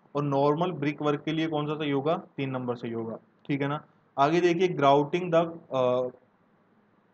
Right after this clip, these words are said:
cavernous rock, पता नहीं क्या लिख रहा है, मेरे pronounce नहीं हो रहा मेरे से। ठीक है,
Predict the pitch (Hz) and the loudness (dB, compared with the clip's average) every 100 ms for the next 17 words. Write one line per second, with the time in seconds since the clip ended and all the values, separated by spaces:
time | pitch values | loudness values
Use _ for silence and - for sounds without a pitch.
0 | _ _ _ _ _ _ _ _ _ _ | _ _ _ _ _ _ _ _ _ _
1 | 139 147 151 160 165 135 127 123 131 127 | 0 0 0 -2 -4 0 0 0 -8 -6
2 | 127 135 120 113 120 120 131 123 123 - | -8 -6 -6 -4 -8 -8 -6 -6 -6 -10
3 | _ _ _ - 151 156 160 165 151 135 | _ _ _ -6 0 0 0 -2 -2 -2
4 | 135 135 135 131 165 147 135 156 | -4 -2 -2 -2 -8 -6 -6 -6